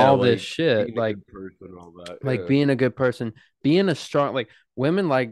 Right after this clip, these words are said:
Speaker 1: s-, women like strong men, you know? Women,
Speaker 2: Mm-hmm.
Speaker 1: as, in the long term especially, they're like, they're like strong men. They're like people who are, you know, who can protect and provide for them, you know? And it's like,
Speaker 2: They can,
Speaker 1: that's
Speaker 2: you know,
Speaker 1: yeah.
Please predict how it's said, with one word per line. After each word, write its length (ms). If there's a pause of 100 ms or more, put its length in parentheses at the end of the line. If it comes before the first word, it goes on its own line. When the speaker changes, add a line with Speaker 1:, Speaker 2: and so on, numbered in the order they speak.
Speaker 1:
s-, 180 (240)
women 280
like 180
strong 380
men, 240 (380)
you 120
know? 180 (720)
Women, 460
Speaker 2:
Mm-hmm. 120
Speaker 1:
as, 140
in 180
the 80
long 280
term 260
especially, 400
they're 140
like, 220
they're 120
like 140
strong 340
men. 160
They're 80
like 180
people 300
who 420 (460)
are, 580 (800)
you 100
know, 120
who 140
can 140
protect 400
and 120
provide 480
for 160
them, 320 (280)
you 120
know? 220 (180)
And 100
it's 180
like, 180
Speaker 2:
They 100
can, 260
Speaker 1:
that's 400
Speaker 2:
you 60
know, 160 (300)
Speaker 1:
yeah. 240